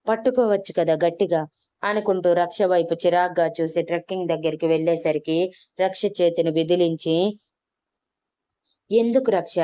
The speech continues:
ఇలా చిరాకు తెప్పిస్తున్నావు నాకు? నేను చెప్పానా నీకు మా ఇంటికి వచ్చే సంబంధం మాట్లాడమని? నేను మాట్లాడతానని చెప్పాను కదా. అన్నిటికీ నీ ఇష్టానికి చేయటమేనా? నా ఫీలింగ్స్ కంటూ వాల్యూ లేదా? అసలు నువ్వెందుకు ఇక్కడికి వచ్చావు?"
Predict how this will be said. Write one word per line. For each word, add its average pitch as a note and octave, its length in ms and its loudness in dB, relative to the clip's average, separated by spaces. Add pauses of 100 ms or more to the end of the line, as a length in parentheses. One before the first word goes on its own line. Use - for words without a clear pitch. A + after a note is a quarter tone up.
ఇలా E3 260 0
చిరాకు F#3 460 0
తెప్పిస్తున్నావు D#3+ 760 -2
నాకు? D3+ 360 -2 (400)
నేను G#3+ 220 0
చెప్పానా G#3+ 580 0
నీకు E3+ 300 0
మా A3 200 0
ఇంటికి F3+ 340 -2
వచ్చే F3 280 0
సంబంధం F3 580 -2
మాట్లాడమని? E3+ 680 -2 (400)
నేను G3+ 260 0
మాట్లాడతానని F#3 840 0
చెప్పాను A3+ 480 -2
కదా. D3+ 240 -2 (420)
అన్నిటికీ A#3+ 500 2
నీ F3+ 140 0 (100)
ఇష్టానికి F#3+ 520 -4
చేయటమేనా? D#3+ 680 0 (380)
నా - 160 0
ఫీలింగ్స్ A3+ 520 0
కంటూ F3 320 0
వాల్యూ F#3+ 380 2
లేదా? D#3+ 320 0 (460)
అసలు B3+ 240 0
నువ్వెందుకు A3 500 2
ఇక్కడికి F3+ 380 0
వచ్చావు?" E3+ 500 0